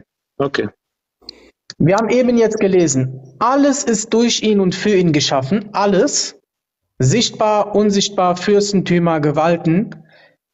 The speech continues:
Speaker 2: Und natürlich zu diesem alles gehört auch die Himmel. Und sie sind durch das Wort des Herrn gemacht.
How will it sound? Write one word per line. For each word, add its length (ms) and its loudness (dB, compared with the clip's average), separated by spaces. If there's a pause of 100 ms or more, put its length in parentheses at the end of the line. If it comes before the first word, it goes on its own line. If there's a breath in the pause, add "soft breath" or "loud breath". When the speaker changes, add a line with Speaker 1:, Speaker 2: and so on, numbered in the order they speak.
(480)
Speaker 2:
Und 320 0
natürlich 560 0
zu 100 -2
diesem 300 2
alles 800 0
gehört 340 0
auch 160 0
die 140 0
Himmel. 360 2
Und 200 0
sie 140 2
sind 340 0
durch 200 0
das 360 -4
Wort 320 0
des 220 -6
Herrn 280 0
gemacht. 500 -4